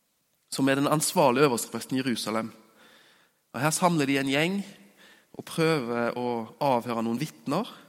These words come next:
Problemet deres er jo bare at disse vitneutsagnene, de stemmer ikke overens. Anklagene holder ikke vann. Og da skjønner nok Kaifas at her må jeg gå litt hardere til verks. Og de har et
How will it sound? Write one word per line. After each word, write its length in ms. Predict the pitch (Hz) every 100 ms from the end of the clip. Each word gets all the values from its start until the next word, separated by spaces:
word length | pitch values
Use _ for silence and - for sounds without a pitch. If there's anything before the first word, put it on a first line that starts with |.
| _ _ _ _ _ _ _ _ _ _ _ _ _
Problemet 640 | 175 170 220 175 117 117
deres 300 | 131 214 233
er 80 | 208
jo 80 | 156
bare 160 | 170 143
at 80 |
disse 220 | 175 147 143
vitneutsagnene, 800 | 190 - 123 - 104 107 117 135
de 160 | 151 139 147
stemmer 280 | - 185 175
ikke 160 | - 123
overens. 380 | 135 175 190 - - - - _ _ _ _ _ _ _ _ _ -
Anklagene 640 | 190 196 147 117 120 143
holder 220 | 147 113
ikke 100 | 135
vann. 260 | 139 180 151 - - - _ _ _ _ _ _ _ _ _ _ _
Og 80 | 131
da 80 | 165
skjønner 400 | - 202 147 131
nok 160 | 131 -
Kaifas 360 | 151 117 113
at 160 | 131 143
her 80 | 135
må 160 | 117
jeg 80 | 131
gå 160 | 131 123
litt 180 | 139 -
hardere 400 | 151 113 78 -
til 100 | 127
verks. 340 | - - - - - _ - - - - _ _ _ _ _ _ _ _ _ _ _ _ _ _ _ _
Og 80 | 147
de 80 | 165
har 280 | 196 214 190
et 280 | 175 -